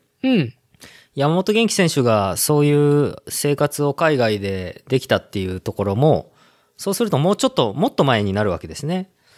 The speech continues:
Speaker 1: はい。
Speaker 2: うん。まあ、ちょっとそこを考えられますね、やっぱりね。で、他方、ブラックボックスというのは、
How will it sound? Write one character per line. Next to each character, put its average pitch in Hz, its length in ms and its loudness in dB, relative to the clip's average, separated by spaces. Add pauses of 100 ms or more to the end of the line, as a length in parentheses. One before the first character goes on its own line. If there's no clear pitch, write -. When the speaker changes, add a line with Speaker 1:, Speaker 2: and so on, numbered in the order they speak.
Speaker 1:
は 139 240 0
い。 117 100 -14 (1400)
Speaker 2:
う 120 80 -4
ん。 92 520 -4
ま 110 140 -2
あ、 98 60 -4
ち - 140 -4
ょ 156 40 0
っ - 20 0
と 104 120 -2
そ 117 140 -4
こ 147 340 4
を 123 60 -2
考 151 300 2
え 156 40 6
ら 156 100 6
れ 156 80 4
ま 156 100 2
す - 160 -6
ね、 107 220 -6
や 92 80 -12
っ - 20 -12
ぱ 104 120 -8
り 82 80 -10
ね。 92 240 -18 (360)
で、 156 600 -2 (100)
他 151 120 0
方、 175 340 0 (480)
ブ 127 80 -2
ラ 139 120 2
ッ - 40 -14
ク 156 120 -2
ボ 156 80 0
ッ - 80 -6
ク - 100 -4
ス - 80 0
と 117 100 2
い 120 80 4
う 117 60 4
の 117 120 4
は、 185 300 0